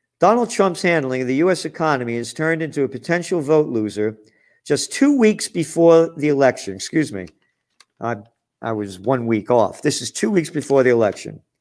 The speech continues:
With a Financial Times poll finding more Americans believe the president's policies are hurting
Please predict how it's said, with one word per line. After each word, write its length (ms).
With 120
a 40
Financial 540
Times 460
poll 320
finding 400
more 180
Americans 540
believe 420
the 60
president's 520
policies 640
are 100
hurting 480